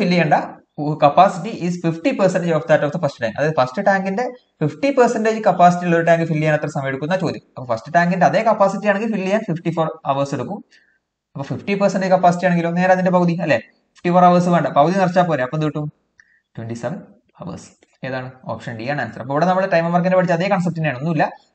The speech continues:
efficiency ratio എത്രയാണോ അതിന്റെ ഇൻവേഴ്സ് ആയിരിക്കും എന്ത്? time ratio എന്ന് പറഞ്ഞാൽ. ഇനി അടുത്ത ക്വസ്റ്റ്യൻ. അടുത്ത ക്വസ്റ്റ്യൻ എന്താ? Pipe A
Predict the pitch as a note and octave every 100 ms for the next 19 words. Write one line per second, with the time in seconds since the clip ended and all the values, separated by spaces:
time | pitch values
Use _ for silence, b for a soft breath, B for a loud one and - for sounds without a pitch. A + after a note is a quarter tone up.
0 | A#2 A#2 C#3 D#3 D#3 E3 E3+ E3 D#3+ F#3
1 | A#3+ C3+ C3+ B2+ C#3 C#3 C#3 C3 C3+ B2
2 | B2 _ _ _ - A2+ A2 G#2+ A2+ G#2
3 | - - _ _ F#3+ D#3 A#2+ A#2 G#2 -
4 | - _ _ _ _ _ _ _ _ _
5 | b b b E3 D#3+ D3 C#3 B2 A#2+ -
6 | _ _ F#3 A3+ -